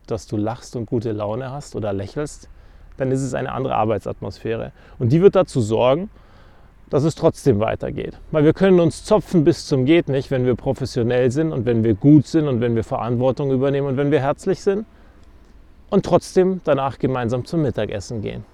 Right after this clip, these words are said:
Und trotzdem uns danach verstehen und eine herzliche Zeit haben und eine herzliche Situation haben. Weil die Fachlichkeit eben in der Fachlichkeit bleibt und im Termin stehen bleibt und jeder sich für seine Sache einsetzt. Und das ist in Ordnung. Und es geht nicht darum,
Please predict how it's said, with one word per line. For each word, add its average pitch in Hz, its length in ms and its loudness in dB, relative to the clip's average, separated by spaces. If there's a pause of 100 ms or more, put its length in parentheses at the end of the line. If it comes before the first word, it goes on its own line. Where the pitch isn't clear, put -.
(320)
Und 131 140 0
trotzdem 156 400 2
uns 127 180 -2
danach 117 300 0
verstehen 143 540 0
und 123 100 0
eine 120 180 0
herzliche 120 460 -2
Zeit 147 320 2
haben 127 260 2
und 117 100 -2
eine 117 140 -2
herzliche 117 340 0
Situation 131 560 2
haben. 110 300 -6 (600)
Weil 123 180 6
die 135 100 8
Fachlichkeit 180 840 0 (300)
eben 139 320 2
in 127 80 -2
der 143 100 2
Fachlichkeit 117 640 -4
bleibt 104 340 -6
und 120 140 0
im 117 100 2
Termin 131 380 2
stehen 170 340 0
bleibt 147 320 0 (380)
und 147 160 2
jeder 139 260 4
sich 127 200 -6
für 139 100 -2
seine 110 320 0
Sache 107 320 -2
einsetzt. - 560 -8 (300)
Und 139 160 0
das 156 120 0
ist 156 160 -6
in 160 160 -4
Ordnung. - 440 -6 (180)
Und 131 120 -2
es 127 120 -6
geht 175 220 6
nicht 143 200 -2
darum, 113 440 2